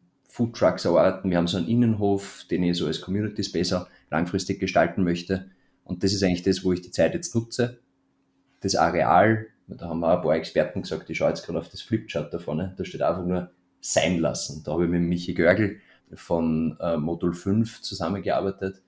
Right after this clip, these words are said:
und die haben mir da ein paar, äh, Nutzungen, haben wir uns ein paar Nutzungen ausgedacht und drunter steht einfach "Sein lassen" für drei bis vier Jahre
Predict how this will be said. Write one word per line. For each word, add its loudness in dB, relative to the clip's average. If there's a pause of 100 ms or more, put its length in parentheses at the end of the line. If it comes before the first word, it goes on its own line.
(280)
und -12
die -2
haben 0
mir -2
da 2
ein -2
paar, 0
äh, 0 (120)
Nutzungen, -2
haben -2
wir 0
uns -2
ein -6
paar -4
Nutzungen -4
ausgedacht -6
und -16 (220)
drunter -2
steht -2
einfach -2 (260)
"Sein 0
lassen" -2
für -6
drei -4
bis -4
vier -2
Jahre 0